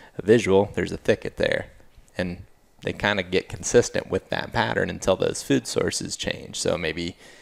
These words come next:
the crops are no longer available, or they eat all the acorns. Then they'll shift, but those patterns tend to last a little bit longer, where in a big woods setting, they may be in a spot for a couple of days, and the next thing you know, they're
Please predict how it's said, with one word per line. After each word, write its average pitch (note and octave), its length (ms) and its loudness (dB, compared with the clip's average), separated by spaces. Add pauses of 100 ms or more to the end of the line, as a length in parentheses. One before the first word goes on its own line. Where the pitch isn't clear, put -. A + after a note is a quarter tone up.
(600)
the - 80 -18
crops - 460 0 (420)
are D#2+ 80 -4
no E2+ 160 2
longer E2 380 0
available, E2 680 2
or G1+ 340 0 (380)
they - 120 -4
eat F2 160 0
all E2 140 6
the D#2 80 2
acorns. - 640 -2
Then A2+ 340 2
they'll F2+ 160 4
shift, - 460 2
but - 160 2
those G2 200 6
patterns F2 520 2
tend F2+ 300 -2
to F#2 100 2
last - 380 -2
a F#2 60 -4
little - 180 2
bit - 180 -4
longer, F#2 400 -2
where - 260 -2 (380)
in - 60 -6
a - 40 -4
big E3+ 220 6
woods F2+ 200 4
setting, F#2 420 4 (640)
they - 100 2
may C#3+ 140 8
be F#2+ 140 4
in F#2 80 2
a F2 40 0
spot - 360 0
for F#2+ 100 2
a F#2+ 40 2
couple F#2+ 300 0
of F#2 80 -2
days, A#2 340 6
and F#2 120 -4
the F#2 40 0
next F#2 280 -2
thing G2 120 -2
you G2 60 -6
know, G#2+ 160 6
they're G#2 240 6